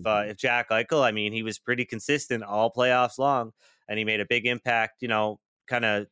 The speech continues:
Speaker 1: uh, behind the box score and, and, you know, a-, a-, as far as his underlying metrics. Uh, Marchessault scored so many big goals. Karlsson, I mean, like,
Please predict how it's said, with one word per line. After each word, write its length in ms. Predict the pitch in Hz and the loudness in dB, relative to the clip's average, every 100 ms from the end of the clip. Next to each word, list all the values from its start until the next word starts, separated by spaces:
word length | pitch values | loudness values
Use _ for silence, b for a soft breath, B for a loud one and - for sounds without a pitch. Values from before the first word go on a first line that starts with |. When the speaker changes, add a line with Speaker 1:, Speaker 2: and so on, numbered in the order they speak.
| _ 123 | _ -4
Speaker 1:
uh, 320 | 107 95 92 _ _ _ _ _ _ - | -2 -2 -4 _ _ _ _ _ _ -8
behind 440 | 117 120 127 131 | -2 0 0 0
the 40 | 107 | 0
box 300 | 101 101 - | 0 0 -6
score 480 | 113 101 104 117 - | -4 -2 -2 -4 -10
and, 220 | 123 104 - | -12 -12 -12
and, 120 | 110 | -10
you 40 | 104 | -6
know, 260 | 98 101 - | -6 -8 -14
a-, 140 | 101 - 107 | -20 -20 -20
a-, 240 | 104 104 | -18 -16
as 100 | 107 | -6
far 140 | 120 107 | -2 -2
as 120 | 92 | -2
his 120 | 95 | -4
underlying 480 | 113 127 110 95 95 | -2 0 0 0 -2
metrics. 500 | 98 - 117 - - B B B B | -6 -2 -4 -4 -10 B B B B
Uh, 180 | 98 95 | -2 0
Marchessault 640 | 117 120 123 - 117 120 | 0 0 -4 0 2 2
scored 320 | - 110 95 | 0 -4 -2
so 100 | 120 | -4
many 160 | 117 110 | -2 -2
big 260 | 113 113 95 | -2 -2 0
goals. 420 | 113 120 117 - | 2 2 0 -4
Karlsson, 560 | 107 117 127 127 123 | -2 0 0 -4 -4
I 80 | 117 | -4
mean, 200 | 117 117 | -4 -4
like, 200 | 120 113 | -6 -8